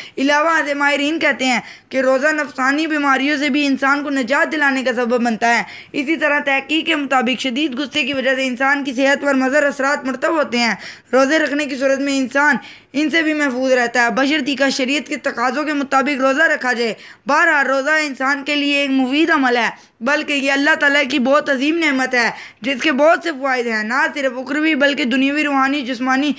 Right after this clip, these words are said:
ظاہری اور باطنی بھی یہی وجہ ہے کہ حضور صلی اللہ علیہ وسلم نے نفلی روزوں کی ترکیب دی ہے۔ بہت سے حکماں اور ڈاکٹر مریض کو روزے رکھنے کی تلقین کرتے ہیں۔ غیر مسلم مفرقین اور میڈیکل کے ماہرین نے بھی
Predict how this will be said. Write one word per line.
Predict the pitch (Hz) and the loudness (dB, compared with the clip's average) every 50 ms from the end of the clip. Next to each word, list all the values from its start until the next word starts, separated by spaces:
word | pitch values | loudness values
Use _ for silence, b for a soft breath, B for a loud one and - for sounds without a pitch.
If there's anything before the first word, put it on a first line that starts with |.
| B B B B B 226 | B B B B B -2
ظاہری | 269 277 277 277 285 311 | 0 2 2 2 0 0
اور | 302 | -2
باطنی | 285 233 269 262 262 254 269 302 302 | -2 -2 -2 -2 -2 -2 -4 -4 -2
بھی | 277 277 269 | -2 -2 0
یہی | 269 302 330 | 0 0 0
وجہ | 320 302 240 277 | 0 0 2 2
ہے | 269 254 247 240 240 | 2 2 2 0 0
کہ | 240 | -2
حضور | 233 208 269 294 | -2 0 0 -2
صلی | 262 277 311 | -2 -2 -2
اللہ | 285 254 269 | -2 0 0
علیہ | 269 269 | 0 2
وسلم | 277 277 | 2 2
نے | 269 262 - B B B B B 247 | 0 0 -2 B B B B B -4
نفلی | 269 262 240 294 320 320 | -2 -2 0 0 0 2
روزوں | 294 294 285 262 277 277 | 2 2 2 2 0 0
کی | - 269 | -2 -2
ترکیب | 233 - 254 247 254 247 247 247 202 190 | -2 -2 -2 -2 -2 -2 -4 -2 -2 -2
دی | 240 240 220 | 0 0 2
ہے۔ | 214 208 - B B B B _ - | 0 0 -2 B B B B _ 2
بہت | 269 294 311 302 247 | 2 4 4 2 2
سے | 285 294 | 0 0
حکماں | 285 240 262 294 302 302 | 0 0 0 2 4 4
اور | 302 285 | 4 4
ڈاکٹر | 226 269 269 262 269 - 302 | 2 2 0 0 -2 -4 -2
مریض | 294 285 285 269 277 294 277 269 | -2 0 0 0 0 -2 -4 -4
کو | - 285 | 0 0
روزے | 277 277 277 269 262 294 | 2 2 2 2 2 2
رکھنے | 302 285 269 269 277 262 | 2 2 2 0 0 0
کی | 277 | -2
تلقین | - 269 262 254 247 285 311 330 311 | -2 -2 -2 -2 -2 -2 -2 -2 -2
کرتے | 302 277 233 262 262 | -4 -4 -2 -2 -2
ہیں۔ | 254 240 226 - B B B B B B 208 | 0 0 -2 -4 B B B B B B -2
غیر | 254 277 285 320 320 | 0 2 2 2 2
مسلم | 302 294 233 262 285 285 285 | 0 -2 -4 -4 -4 -4 -4
مفرقین | 277 262 277 269 277 269 220 269 262 269 | -4 -2 -2 -2 -2 -2 -2 -2 -2 0
اور | 269 | 0
میڈیکل | 269 262 262 247 277 269 294 294 294 | 0 0 0 0 0 -2 -2 -2 -2
کے | 294 277 | 0 0
ماہرین | 277 269 269 262 277 285 302 | 2 2 2 2 0 0 0
نے | 311 302 | 0 0
بھی | 285 285 | -2 -2